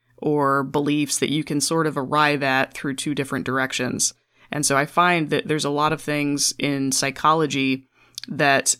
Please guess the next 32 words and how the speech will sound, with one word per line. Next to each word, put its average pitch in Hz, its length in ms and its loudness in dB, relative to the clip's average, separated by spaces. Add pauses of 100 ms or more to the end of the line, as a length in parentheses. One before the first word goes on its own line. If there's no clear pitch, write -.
(100)
I 147 160 2
came 190 340 0
to 151 220 -2
through 180 280 -2
the 165 160 0
academic 143 520 -2
literature, - 420 -2
like, - 140 -6
conclusions 135 480 -2
that 135 80 -4
I 135 60 -2
came 127 240 -2
to - 440 -4
from - 380 -4
reading 139 500 -2
empirical 131 400 -4
literature. 139 560 -2 (320)
And 185 140 2
then 214 80 4
I 202 80 4
talked - 320 -4
to, 190 240 2
to, 165 360 2
you 185 140 0
know, 147 80 -2
some 160 200 -2
of 160 40 0
my 147 100 0
friends 170 360 0
who 135 100 -2
are, 135 80 0
like, 135 300 -2